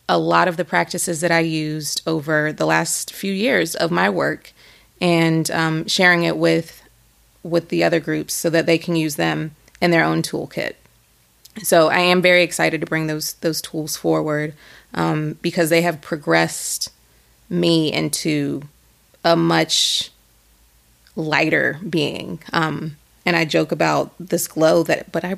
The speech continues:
I really do have, like, a nice little glow. Let me not even say n-, little, I have a nice glow, and it's not just from Reiki. It's because I have done a shit ton of work, and I am proud of it. So if I can share that with other people,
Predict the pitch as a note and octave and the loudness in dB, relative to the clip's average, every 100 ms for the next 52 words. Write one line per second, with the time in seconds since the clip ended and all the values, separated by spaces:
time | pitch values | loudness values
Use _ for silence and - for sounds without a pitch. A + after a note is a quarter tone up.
0 | F3 F3+ G3+ A#3 A3 A#3+ A#3+ B3 B3 A3+ | -4 -4 -4 -4 -4 -4 -4 -4 -2 -2
1 | B3 C4+ C4 - - E4 - - _ - | -4 -4 -6 -4 -4 -2 -6 -8 _ -20
2 | - - - - B3 E4 E4+ D#4+ D4+ D#4+ | -20 -18 -16 -2 0 2 2 2 2 0
3 | D#4 C4 - A3 C#4+ - - - _ - | 0 -2 -2 0 0 -2 -6 -6 _ -4
4 | D#4+ F#4+ B3 D#4 A3 G3 B3 - D#3+ F#3 | -2 0 2 0 0 0 2 2 0 -6
5 | - - _ - G3 G3 A3 A#3 A#3 A3+ | -14 -20 _ -2 0 0 -2 0 0 -2
6 | B3+ B3+ A#3 A#3 - D3 - F#3 - A3 | -4 -4 -4 -4 -6 -8 -8 -10 -8 -6
7 | G#3 G#3+ G#3 G3+ F3+ - - C#4+ - B3 | 0 0 0 -2 -2 0 2 2 2 -2
8 | A3+ G3+ B3 D#3 - - _ _ _ _ | -2 0 2 0 -4 -18 _ _ _ _
9 | _ _ _ _ _ - - G3 E3 C#3 | _ _ _ _ _ -16 -6 -2 -2 -4
10 | - B3 G3 E3 D3 - - - D3+ - | 2 4 4 0 -6 -6 -4 -4 -4 -12
11 | _ _ F#3 A3+ C4 A#3+ C4 B3 C4 B3+ | _ _ -2 0 0 0 2 2 2 0
12 | A#3 B3+ A#3 B3 B3+ C#4 C#4+ | -2 -2 -2 -4 -4 -6 -6